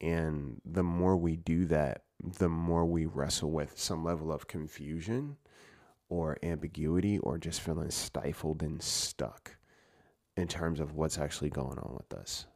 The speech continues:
You get me? So, when you actually accept, "Yeah, I'm angry." Okay. Anger has room to show up and,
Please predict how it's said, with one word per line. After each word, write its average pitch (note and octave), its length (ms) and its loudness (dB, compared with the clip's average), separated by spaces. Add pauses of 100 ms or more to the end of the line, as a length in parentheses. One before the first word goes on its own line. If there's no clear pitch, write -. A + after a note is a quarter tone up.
(280)
You F#2+ 140 0
get G#2 160 8
me? A#2 280 4 (1040)
So, F#2+ 600 6 (800)
when G2+ 120 4
you G#2+ 160 10
actually G#2+ 420 6
accept, - 560 2 (760)
"Yeah, B2 160 0
I'm F2+ 120 0
angry." G#2 440 2 (2750)
Okay. A#2 360 0 (1000)
Anger G#2+ 400 10
has F#2+ 360 8
room F2 320 4
to - 120 -2
show D#2+ 320 -2
up E2+ 280 -2
and, D2 400 -6